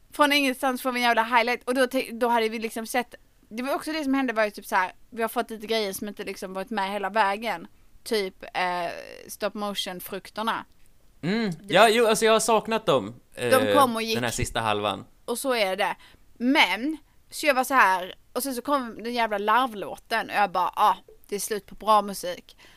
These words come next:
Speaker 1: Eh,
Speaker 2: Ja.
Speaker 1: nu får vi bara en så här pissig låt om en larv som, där de säger att det är en mask, vilket är faktamässigt inkorrekt. Eh, och
Speaker 2: <laughs>
Speaker 1: här kom det. Frälsningen. Och den oväntade comebacken.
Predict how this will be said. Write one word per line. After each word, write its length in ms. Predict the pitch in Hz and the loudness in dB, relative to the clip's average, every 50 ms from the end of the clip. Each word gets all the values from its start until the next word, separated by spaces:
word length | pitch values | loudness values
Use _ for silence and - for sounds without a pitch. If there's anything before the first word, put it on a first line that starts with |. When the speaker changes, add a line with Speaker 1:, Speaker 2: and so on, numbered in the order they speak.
| _ _ _ _ _ | _ _ _ _ _
Speaker 1:
Eh, 100 | - - - | 0 2 4
Speaker 2:
Ja. 240 | 147 143 135 127 120 | 6 6 6 6 4
Speaker 1:
nu 80 | 202 196 | 2 -2
får 120 | - 220 | -4 -4
vi 120 | 208 202 202 | -4 -4 -2
bara 200 | 196 208 196 190 | 0 0 0 0
en 80 | 190 | -2
så 80 | 190 196 | -2 -4
här 120 | 175 175 | -4 -4
pissig 380 | 170 - - 196 185 - - 180 | -4 -6 -6 -6 -6 -6 -8 -8
låt 240 | 180 180 175 - - | -6 -8 -8 -8 -12
om 100 | 175 180 | -12 -12
en 160 | 180 185 185 | -12 -10 -2
larv 500 | 196 214 185 180 185 185 185 180 - - - | 0 2 4 4 2 2 -2 -4 -8 -14 -16
som, 540 | - - - 202 185 175 170 170 170 - - - - _ _ - - | -12 -8 -6 -6 -6 -8 -8 -12 -16 -18 -20 -20 -20 _ _ -20 -12
där 200 | 127 - 185 175 | -6 -6 -4 -4
de 60 | 170 180 | -6 -6
säger 140 | - 185 | -8 -8
att 80 | 175 - | -8 -8
det 60 | 180 | -10
är 40 | 175 | -10
en 100 | 175 196 | -4 0
mask, 420 | 220 202 185 185 - - - - - 170 | 0 0 0 -2 -8 -14 -14 -16 -16 -16
vilket 260 | 180 185 180 170 - | -16 -16 -14 -10 -8
är 300 | 165 170 170 170 165 - - - _ _ _ _ _ _ - | -8 -6 -6 -8 -8 -10 -14 -20 _ _ _ _ _ _ -12
faktamässigt 640 | - - 196 - - 185 160 156 - - 185 - - | -10 -10 -10 -8 -10 -12 -12 -12 -14 -16 -18 -16 -14
inkorrekt. 400 | - 139 - - 170 139 135 - - - - - - - - - _ | -14 -14 -12 -10 -10 -12 -12 -14 -18 -20 -20 -20 -20 -20 -20 -18 _
Eh, 540 | - - 208 220 214 214 214 220 226 226 226 - - - - - - - - | -2 2 4 6 6 8 8 6 6 4 2 -4 -14 -20 -20 -20 -20 -8 -4
och 220 | 269 339 359 339 285 269 - - 392 392 - 403 392 - _ | -2 -2 2 2 2 2 2 0 -2 -2 -2 -4 -6 -6 _
Speaker 2:
<laughs> 440 | - _ _ _ _ - - - - | -20 _ _ _ _ -20 -16 -10 -6
Speaker 1:
här 200 | - 294 330 285 | 0 0 0 0
kom 380 | - - 330 349 247 226 233 | 2 2 2 2 2 2 4
det. 160 | 269 349 277 - - - _ _ _ - | 6 6 6 6 4 -4 _ _ _ -18
Frälsningen. 1000 | - - 359 320 330 349 339 - - - 226 208 233 277 285 226 175 135 - 208 _ _ _ | -10 -2 2 2 2 2 0 -4 -8 -8 -6 -2 2 2 2 2 2 -2 -10 -18 _ _ _
Och 180 | - - 320 | -10 -6 0
den 160 | 269 320 302 - | 2 2 2 4
oväntade 720 | 330 349 349 359 349 277 311 302 285 277 262 277 262 247 247 | 4 4 4 4 4 6 6 6 6 4 0 0 -2 -2 -2
comebacken. 1120 | - - - 285 269 269 262 262 - 269 247 - - - - - 294 262 214 - - - | -2 -2 -2 0 2 0 4 4 4 4 4 2 -4 -14 -8 -4 -2 -2 -2 -4 -8 -16